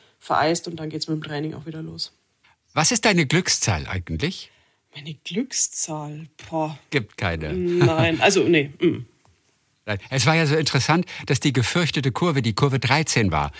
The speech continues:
Speaker 2: Äh, für, für, für so viele ist es eine Pechzahl, allerdings für andere auch wiederum eine Glückszahl. Ich bin gar nicht ganz sicher. Ich glaube, die Italiener mögen die dreizehn, glaube ich, aber ich bin mir nicht mehr so ganz sicher jetzt.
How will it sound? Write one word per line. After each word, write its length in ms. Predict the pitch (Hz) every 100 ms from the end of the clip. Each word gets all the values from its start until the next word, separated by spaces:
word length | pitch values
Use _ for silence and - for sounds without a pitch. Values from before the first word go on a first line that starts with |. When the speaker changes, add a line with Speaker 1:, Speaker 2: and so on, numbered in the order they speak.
| - -
Speaker 2:
Äh, 360 | - 123 123 127
für, 180 | - 135
für, 200 | 120 120
für 100 | 117
so 140 | 123 170
viele 240 | 151 135
ist 320 | - 135 -
es 140 | 135 -
eine 260 | 123 110
Pechzahl, 840 | 98 190 190 - - 78 69 139 226 - - - _ _
allerdings 560 | 127 127 127 135 123 -
für 180 | - 131 -
andere 520 | 110 127 147 151 -
auch 140 | 131
wiederum 360 | 143 135 127 123
eine 220 | 113 101
Glückszahl. 840 | 87 - 98 98 98 - - 147 180 - -
Ich 160 | 104 -
bin 160 | 117
gar 140 | 113 104
nicht 160 | 107
ganz 160 | 101 101
sicher. 260 | 147 - 85 - -
Ich 100 | -
glaube, 340 | - 95 104 90
die 160 | 95
Italiener 540 | 101 92 90 92 143 151
mögen 320 | 147 180 147
die 120 | 104
dreizehn, 600 | 95 - 87 - 90 85 - -
glaube 300 | 95 101 127
ich, 100 | -
aber 80 |
ich 100 | 120
bin 140 | - 156
mir 80 | 156
nicht 140 | 143
mehr 100 | 123
so 100 | 117
ganz 240 | 131 240
sicher 260 | - 101 87
jetzt. 360 | 87 127 -